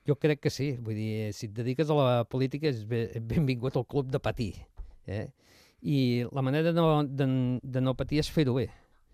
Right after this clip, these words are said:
La política, i jo crec que ho, hi hauria d'haver una volta, eh? Jo sempre he sigut crític, doncs, amb la política. No, no puc entendre, doncs, quan hi ha unes eleccions i tothom ha guanyat, eh? No puc entendre moltes coses.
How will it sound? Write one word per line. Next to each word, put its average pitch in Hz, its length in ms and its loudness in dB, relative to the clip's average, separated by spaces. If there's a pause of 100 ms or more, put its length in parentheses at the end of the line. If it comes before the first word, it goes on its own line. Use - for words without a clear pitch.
(460)
La 131 120 -6
política, 143 440 -4
i 139 400 0
jo 135 160 -4
crec 143 240 -6
que 147 140 -4 (100)
ho, 131 240 -2
hi 135 160 -2
hauria 135 240 2
d'haver 151 160 4
una 156 240 4
volta, 131 440 2
eh? 131 100 0
Jo 123 160 2 (200)
sempre 131 300 -4
he 127 80 -2
sigut 123 320 -4
crític, 131 400 -2
doncs, 123 320 -2
amb 110 80 -4
la 110 80 -2
política. 131 560 -4
No, 123 320 -2
no 127 160 -4
puc 135 160 -2
entendre, 127 360 0
doncs, 123 320 -2 (500)
quan 123 140 0
hi 135 40 0
ha 127 80 4
unes 131 320 0
eleccions 127 440 2
i 120 40 2
tothom 120 320 -2
ha 113 80 0
guanyat, 147 360 0 (360)
eh? 131 260 2
No 123 520 0
puc - 260 -4
entendre 135 320 0
moltes 131 360 0
coses. 104 500 -2